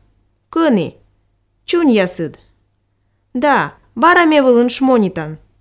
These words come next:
«Ог, ок шмонит нылук. Киясыд и керка лептыны, нянь быттыны. Сымын колыная суджадны». «А ну что почис-почис дина? Мимо даты на дотсачны».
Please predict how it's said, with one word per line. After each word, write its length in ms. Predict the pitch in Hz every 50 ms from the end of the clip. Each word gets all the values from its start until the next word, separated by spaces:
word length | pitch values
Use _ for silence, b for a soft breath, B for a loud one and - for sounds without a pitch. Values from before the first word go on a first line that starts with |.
| _ _ _ _ _ _ _ _ -
«Ог, 400 | 277 311 277 202 170 - - _ -
ок 220 | 277 339 349 -
шмонит 460 | - - 320 302 285 240 208 190 190
нылук. 460 | 240 254 269 240 190 170 - - - _ _ _ _ _ _ _ _ _ _ _ -
Киясыд 480 | - 233 254 285 294 294 285 269 226 -
и 100 | - 220
керка 440 | - - 220 262 311 - 349 - 269
лептыны, 540 | 247 226 226 - 202 185 175 165 147 147 - _ _ _ _ _
нянь 340 | - 185 185 214 262 277 254
быттыны. 600 | 240 269 262 262 - - 208 196 180 165 156 151 _ _ _ _ _ _ _ _ _
Сымын 340 | - - 240 240 269 285
колыная 520 | 277 311 294 294 285 285 226 185 185 370 392
суджадны». 680 | 381 - 320 285 220 220 196 175 170 170 147 156 - _ _ _ _ _ _ _ _ _ _ _ _ _ _ _ -
«А 140 | 220 240 302
ну 120 | 320 339
что 240 | 330 - - 240 226
почис-почис 760 | 220 233 226 - 226 220 - - - 208 196 190 - 180 170
дина? 340 | 165 175 170 165 147 151 - _ _ _ _ _ _ _ _ _ _ _ _ -
Мимо 260 | 240 269 285 302 302
даты 240 | 262 302 294 311 302
на 120 | 294 302
дотсачны». 760 | 285 285 277 247 - - - 185 175 - - 180 160 147 151